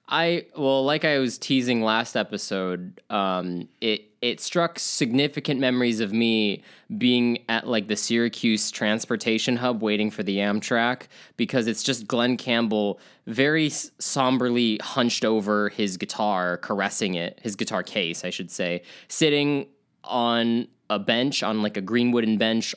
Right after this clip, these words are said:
all alone. There was nobody else with him. He's kind of, like, positioned in the corner of the, or, like, i-, in, like, the,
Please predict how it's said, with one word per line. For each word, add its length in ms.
all 260
alone. 400
There 120
was 100
nobody 340
else 180
with 160
him. 320
He's 180
kind 220
of, 80
like, 340
positioned 480
in 160
the 80
corner 460
of 160
the, 140
or, 100
like, 240
i-, 40
in, 300
like, 160
the, 680